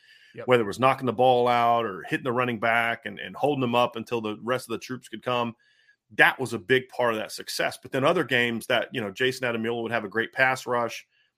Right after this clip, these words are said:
Speaker 2: He would then not be able to quite get off the block, and then there was nobody there to get there, or Isaiah. And so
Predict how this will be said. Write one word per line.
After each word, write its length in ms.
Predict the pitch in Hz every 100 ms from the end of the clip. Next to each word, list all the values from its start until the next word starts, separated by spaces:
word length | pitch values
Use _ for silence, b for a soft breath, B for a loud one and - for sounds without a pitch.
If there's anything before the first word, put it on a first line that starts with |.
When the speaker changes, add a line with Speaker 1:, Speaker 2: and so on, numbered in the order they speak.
| _ _
Speaker 2:
He 180 | 143
would 200 | 139 127
then 320 | 113 117 113 110
not 260 | 123 -
be 80 | 127
able 120 | 120
to 60 | 110
quite 300 | - 123 123
get 100 | 117
off 140 | 113
the 60 | 107
block, 400 | 95 123 117 -
and 100 | 110
then 80 | 113
there 120 | 107
was 120 | 95
nobody 300 | 113 107 104
there 200 | 104 101
to 100 | 95
get 220 | - 104
there, 140 | 82 73
or 240 | 104 110
Isaiah. 460 | 110 95 104 87 - b b b b b
And 180 | - 117
so 420 | - 135 113 104